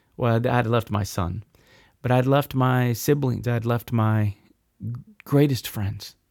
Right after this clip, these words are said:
The personal benefit of being a leader are the connections and the relationships that are made, not just for ourselves, but the way in which we can help those connections be made among others. Your leadership in life matters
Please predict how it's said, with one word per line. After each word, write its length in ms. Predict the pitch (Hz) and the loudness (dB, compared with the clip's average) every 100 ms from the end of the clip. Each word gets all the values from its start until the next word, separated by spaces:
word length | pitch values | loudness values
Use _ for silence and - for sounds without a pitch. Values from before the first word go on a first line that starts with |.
| _ _ _ _ _ _ _ _ _ - _ _ _ _ _ _ _ _ _ _ _ | _ _ _ _ _ _ _ _ _ -20 _ _ _ _ _ _ _ _ _ _ _
The 60 | - | -18
personal 400 | - 196 196 233 | 0 0 2 0
benefit 400 | 160 175 160 156 | 2 0 2 2
of 160 | 127 110 | 2 0
being 220 | 127 127 | 0 0
a 80 | 113 | -2
leader 600 | 117 120 110 107 101 - _ _ _ _ - | -2 -2 -2 -2 -4 -8 _ _ _ _ -2
are 100 | 123 | 0
the 80 | 131 | 2
connections 540 | 131 131 135 151 135 | 2 2 2 0 2
and 100 | 127 | 2
the 60 | 123 | 2
relationships 680 | 120 120 - 113 - 107 | 4 2 2 -2 -2 -4
that 140 | - 107 | -2 0
are 60 | |
made, 440 | 104 110 107 107 - _ _ _ _ _ - | 2 0 0 -2 -6 _ _ _ _ _ -4
not 160 | 127 139 | 2 2
just 160 | 156 139 | 2 2
for 120 | 143 | 4
ourselves, 560 | 120 107 143 143 139 | 4 2 2 4 2
but 120 | 123 117 | 0 -2
the 80 | |
way 220 | 117 127 131 | 2 4 4
in 120 | 123 | 2
which 200 | 113 - | 0 -2
we 100 | 123 | -2
can 180 | 131 120 | 0 2
help 260 | 117 120 | 2 2
those 200 | 131 117 | 0 -2
connections 440 | - 113 110 117 107 | 0 0 0 -2 0
be 160 | 120 | 2
made 360 | 117 113 113 113 _ _ _ _ - | 2 2 0 -4 _ _ _ _ 0
among 300 | 117 117 131 | 4 4 6
others. 340 | 147 123 104 | 4 4 2
Your 200 | 123 165 | 6 6
leadership 640 | 151 165 175 - 120 120 - | 8 6 6 4 0 -2 0
in 140 | 113 | 0
life 260 | 135 143 127 | 2 0 2
matters 460 | 131 175 131 120 | 2 2 0 -2